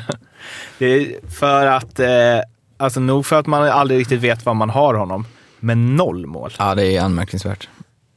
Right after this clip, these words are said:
Speaker 1: Och samtidigt som han har inte öst in, jag vill ta i, men han har gjort, gjorde väl i alla fall fyra, fem i C U elva.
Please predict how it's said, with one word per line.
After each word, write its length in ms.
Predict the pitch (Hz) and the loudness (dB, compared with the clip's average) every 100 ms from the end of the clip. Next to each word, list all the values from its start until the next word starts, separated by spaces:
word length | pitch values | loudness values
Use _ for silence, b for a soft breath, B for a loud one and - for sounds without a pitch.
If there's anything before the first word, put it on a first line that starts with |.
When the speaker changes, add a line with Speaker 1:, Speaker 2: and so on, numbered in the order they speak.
| _ | _
Speaker 1:
Och 80 | - | -2
samtidigt 320 | 120 110 95 | 0 0 0
som 120 | 104 | 0
han 100 | 113 | 2
har 200 | 117 110 | 2 2
inte 260 | 78 98 - 104 | 0 -2 -4 0
öst 280 | 98 107 | 0 2
in, 80 | 110 | 0
jag 80 | 98 | 0
vill 120 | 101 | 0
ta 100 | 110 | 0
i, 60 | 98 | 0
men 140 | 98 | 0
han 100 | 104 | 0
har 80 | 104 | 0
gjort, 380 | 104 95 _ - - _ - | 0 -4 _ -20 -20 _ -12
gjorde 180 | 110 98 | -6 -2
väl 100 | 98 | 0
i 40 | |
alla 100 | 101 | 0
fall 340 | - 101 101 113 - _ - | 0 -2 -2 -4 -12 _ -10
fyra, 260 | - 98 | -2 0
fem 320 | 92 92 120 131 | 0 0 0 0
i 200 | 120 117 | 0 -2
C 140 | 117 | 0
U 60 | 101 | 0
elva. 240 | 95 117 | 0 -4